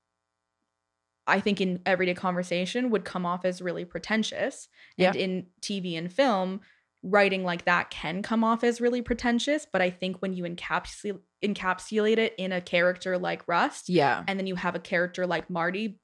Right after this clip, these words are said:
Speaker 1: kind of
Speaker 2: Balance
Speaker 1: being
Speaker 2: it
Speaker 1: like,
Speaker 2: out.
Speaker 1: "You're re-, being really fucking pretentious," it,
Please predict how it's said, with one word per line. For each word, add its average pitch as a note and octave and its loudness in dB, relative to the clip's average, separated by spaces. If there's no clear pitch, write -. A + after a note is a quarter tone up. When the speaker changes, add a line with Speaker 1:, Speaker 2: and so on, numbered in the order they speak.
Speaker 1:
kind F#3+ 2
of D3+ 10
Speaker 2:
Balance D3+ 6
Speaker 1:
being F#3 0
Speaker 2:
it D3 4
Speaker 1:
like, E3 6
Speaker 2:
out. G3+ 2
Speaker 1:
"You're G3 2
re-, G#3 -2
being G3 0
really E3+ -2
fucking F3+ -4
pretentious," A3 -2
it, G3 0